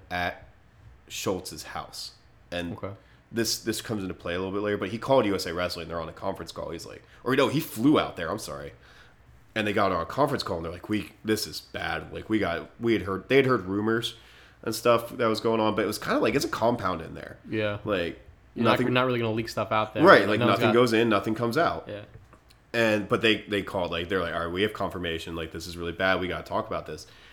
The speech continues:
Speaker 1: And Dave Schultz got on the conference call, and he goes, "My family and kids are here.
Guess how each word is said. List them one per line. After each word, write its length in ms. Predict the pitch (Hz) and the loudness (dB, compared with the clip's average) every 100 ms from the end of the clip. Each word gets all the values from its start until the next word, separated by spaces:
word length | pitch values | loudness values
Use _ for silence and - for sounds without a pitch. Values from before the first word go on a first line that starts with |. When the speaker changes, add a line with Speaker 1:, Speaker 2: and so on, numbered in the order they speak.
| - - | -20 -10
Speaker 1:
And 220 | - 107 95 | -4 -4 0
Dave 240 | 98 92 | 0 0
Schultz 320 | - 135 202 | 0 0 0
got 160 | - 92 | -2 0
on 160 | 85 | 0
the 60 | 85 | -4
conference 420 | - 78 73 80 | -8 -12 -10 -12
call, 380 | - 82 82 76 | -12 -12 -12 -10
and 140 | - 98 | -8 -6
he 80 | |
goes, 320 | 98 85 78 - - - - - - _ _ - - _ | -4 -4 -6 -12 -20 -20 -20 -20 -20 _ _ -20 -20 _
"My 80 | 170 | -4
family 400 | - 104 87 82 | -2 -2 -2 -6
and 80 | 78 | -8
kids 220 | 87 71 | -12 -14
are 80 | - | -14
here. 240 | 82 - | -14 -14